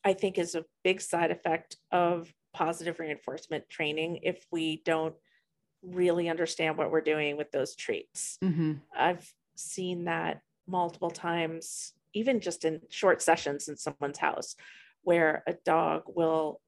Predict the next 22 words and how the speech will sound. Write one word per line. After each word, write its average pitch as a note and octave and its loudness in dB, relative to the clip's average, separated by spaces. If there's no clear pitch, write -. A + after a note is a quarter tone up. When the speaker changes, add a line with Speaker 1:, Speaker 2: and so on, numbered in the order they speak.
Speaker 1:
just D#3+ -2
totally B3 2
stand, A#3 0
look G3 0
you G3 -8
s-, - -10
look G3 0
straight A3 4
at A#3+ 6
you C#4+ 2
and F#3 -10
start - 0
barking G2+ -2
for F#3+ 4
the F#3+ 4
treats. E3+ 0
Speaker 2:
Mm. E3 -4
Speaker 1:
Have G3 -4
you C4 0
had D4+ 0
that? F#4 -2
Speaker 2:
Yes. E3+ 2